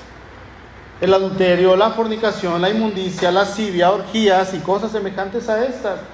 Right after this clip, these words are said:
acerca de cuales, de las cuales los amonesto que los que practican tales cosas no heredarán el reino de los cielos.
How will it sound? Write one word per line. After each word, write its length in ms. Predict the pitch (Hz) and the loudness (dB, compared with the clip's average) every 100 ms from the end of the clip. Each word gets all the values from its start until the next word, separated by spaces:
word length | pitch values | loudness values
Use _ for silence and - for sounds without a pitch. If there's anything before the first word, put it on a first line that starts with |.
| - - | -12 -4
acerca 420 | 156 175 196 226 | -2 0 0 2
de 120 | 202 165 | 2 2
cuales, 400 | 208 208 214 180 | 2 2 0 -2
de 80 | |
las 120 | 180 175 | -4 -2
cuales 300 | 208 220 208 | 0 0 0
los 160 | 190 | -2
amonesto 540 | 180 180 185 220 220 214 | -2 -2 -2 -4 -4 -6
que 80 | |
los 120 | 180 - | -6 -8
que 100 | 160 | -4
practican 420 | 170 190 214 208 | -4 -4 -2 0
tales 240 | 208 214 | 0 0
cosas 500 | - 247 247 247 262 - - - | 2 2 2 -2 -2 -8 -12 -6
no 180 | 170 190 | 0 2
heredarán 460 | 208 185 165 185 | 2 2 2 2
el 100 | 190 | 0
reino 360 | 160 165 165 170 | -2 -2 -2 -2
de 100 | 175 | -2
los 160 | 170 | -4
cielos. 400 | - 233 247 175 | 0 2 2 0